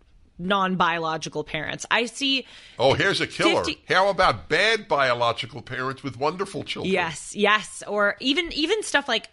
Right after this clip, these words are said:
Speaker 1: ugly parents producing a gorgeous child or vice. Even if you look at someone like, I hope it's okay I'm saying his name, Jacob. There is this thirteen-year-old boy at Dennis's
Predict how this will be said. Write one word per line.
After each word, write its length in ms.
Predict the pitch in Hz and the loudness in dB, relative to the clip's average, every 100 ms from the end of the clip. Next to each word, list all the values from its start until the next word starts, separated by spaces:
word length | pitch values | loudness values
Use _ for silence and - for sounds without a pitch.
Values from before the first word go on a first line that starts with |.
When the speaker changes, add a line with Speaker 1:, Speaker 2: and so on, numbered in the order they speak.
| - | -2
Speaker 1:
ugly 400 | 196 202 226 226 | -2 2 0 0
parents 480 | - 214 202 196 - | 0 0 0 -2 -4
producing 480 | 233 190 190 202 | -2 0 -2 -2
a 80 | 190 | -4
gorgeous 540 | 170 185 190 190 202 - | -2 0 0 0 -4 -2
child 400 | 196 185 190 190 | -2 0 0 -2
or 80 | |
vice. 200 | 180 202 - - - | 0 -2 -4 -14 -4
Even 180 | 339 466 508 | 0 2 0
if 120 | 359 | 0
you 140 | 330 | -2
look 300 | 247 302 - | 0 -2 -2
at 160 | 269 - | -6 -4
someone 320 | 254 233 208 | -4 -2 -2
like, 280 | 190 180 160 | -2 -2 -2
I 120 | 151 | -4
hope 180 | 175 175 | -4 -6
it's 120 | 175 | -6
okay 200 | 160 165 | -4 -4
I'm 80 | 156 | -4
saying 240 | 165 147 | -6 -6
his 100 | 156 | -4
name, 240 | 180 185 156 | -4 -4 -4
Jacob. 580 | 160 196 202 98 - - - - - - - - - | -2 -2 -4 -10 -12 -20 -20 -20 -20 -20 -20 -10 -2
There 180 | 311 | 0
is 100 | 427 | 0
this 180 | - 269 | -2 -6
thirteen-year-old 840 | - 226 - - 220 208 196 180 165 | -2 -2 -2 -4 -4 -2 -2 -2 -2
boy 420 | 165 110 95 - - | -4 -4 -4 -6 -8
at 160 | 175 | -4
Dennis's 680 | 185 175 190 180 170 165 | -4 -4 -6 -6 -6 -6